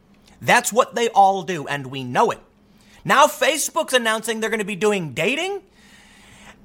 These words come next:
You know, when I, when I first heard about the Facebook dating thing,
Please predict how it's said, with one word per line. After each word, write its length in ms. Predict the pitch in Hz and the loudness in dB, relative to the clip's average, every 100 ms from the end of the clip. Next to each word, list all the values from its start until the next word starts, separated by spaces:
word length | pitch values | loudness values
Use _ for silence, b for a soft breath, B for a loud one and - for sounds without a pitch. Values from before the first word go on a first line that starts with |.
| - | 0
You 120 | 240 | 4
know, 260 | 302 285 - | 6 6 0
when 160 | 190 214 | -2 0
I, 40 | |
when 180 | 190 202 | 2 0
I 40 | 202 | 0
first 260 | 254 269 | -2 -2
heard 100 | 233 | 0
about 80 | 202 | 0
the 180 | 147 156 | 0 -6
Facebook 300 | 156 151 123 | -6 -6 -6
dating 300 | 123 135 151 | -6 -4 -4
thing, 340 | 185 180 185 | -4 -4 -8